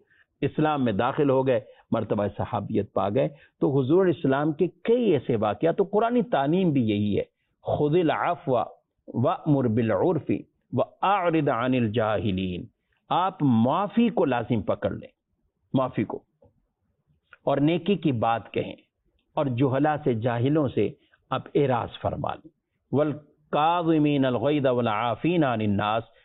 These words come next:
اپنے غصے کو پی جانے والے اور لوگوں کو معاف کر دینے والے۔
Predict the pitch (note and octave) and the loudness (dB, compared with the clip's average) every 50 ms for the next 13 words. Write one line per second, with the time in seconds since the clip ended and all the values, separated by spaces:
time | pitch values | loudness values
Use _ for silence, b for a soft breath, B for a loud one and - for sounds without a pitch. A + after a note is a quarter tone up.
0 | b b - - A#2 - D3 D#3 C3 A#2+ C#3 C#3+ - - F3+ E3 E3+ D3 B2 - | b b -4 -4 -2 0 0 0 2 0 -2 -2 0 0 0 0 0 -2 -4 0
1 | - D3+ E3+ E3+ E3+ D#3+ D#3 D#3+ D3+ D3+ D3+ D#3 E3+ E3+ E3+ F3 - C3 B2 A2+ | 2 2 4 4 4 4 2 2 2 2 2 2 2 0 0 0 0 0 0 2
2 | A2 A#2+ A#2+ C3 C#3+ B2 - E3 D3+ B2+ G2+ G2 A2 A2 B2 C3 C3+ - - - | 2 2 2 0 -2 -2 0 0 0 2 2 2 2 0 0 0 -2 -4 -4 -4
3 | - G#2 - - - - - - - - - - - | -4 -4 -4 -6 -10 -10 -12 -12 -14 -16 -20 -20 -20